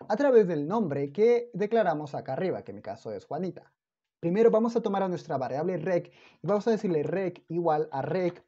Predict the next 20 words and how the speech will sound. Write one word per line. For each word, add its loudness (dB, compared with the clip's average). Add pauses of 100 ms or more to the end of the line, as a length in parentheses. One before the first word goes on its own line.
punto 0
lower. 0 (1120)
Lower 4
es -2
un -2
método 4
que 0
nos -2
va 4
a 0
servir -4
a -10
tomar 0
a 0
nuestro -4
texto -4
y -2
convertirlo -2
en -6
palabras -4